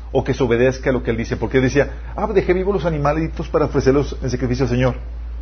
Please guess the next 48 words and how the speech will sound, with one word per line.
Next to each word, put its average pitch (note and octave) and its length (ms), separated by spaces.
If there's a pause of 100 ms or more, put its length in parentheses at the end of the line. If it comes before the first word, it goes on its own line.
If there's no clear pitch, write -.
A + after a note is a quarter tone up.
(1300)
Se C3 140
te B2+ 120
dijo G#2+ 260
que C3 100
los, A#2 200 (320)
que - 80
aniquilaras G#2+ 460
a A2 80
todos. - 340 (1600)
Dice, C#3+ 120
"¿Qué E3+ 80
le E3 60
agrada D#3+ 200
más D3+ 120
al C#3+ 60
Señor? C#3 280
¿Que B2+ 100
se A#2+ 120
ofrezcan C#3 420
holocaustos C3 640 (140)
y A#2+ 80
sacrificios B2+ 580
o - 80
que A#2+ 80
se - 80
obedezca A2 480
lo G#2 80
que G#2+ 80
Él F#2 60
dice?" - 240 (540)
El D#3+ 120
obedecer B2+ 580
vale C3 240
más B2+ 300
que C#3+ 80
el B2+ 40
sacrificio A2+ 500
y G#2 100
el A2 120
prestar C3 300
atención C#3+ 420
más A#2 220
que - 80
la A#2+ 80
grasa G#2 320
de, G2 180
de G2 360
carneros. G#2 500